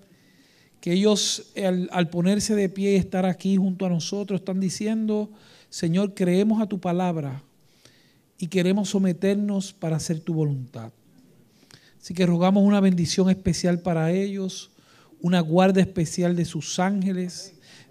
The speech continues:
También sabemos que allí en los corazones de algunos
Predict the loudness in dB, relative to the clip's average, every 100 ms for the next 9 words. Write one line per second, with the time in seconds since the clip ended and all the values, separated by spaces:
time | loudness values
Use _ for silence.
0 | -8 -2 0 2 2 2 2 2 0 2
1 | 2 2 2 0 0 2 2 0 0 0
2 | 0 0 0 2 2 2 2 -2 -4 -14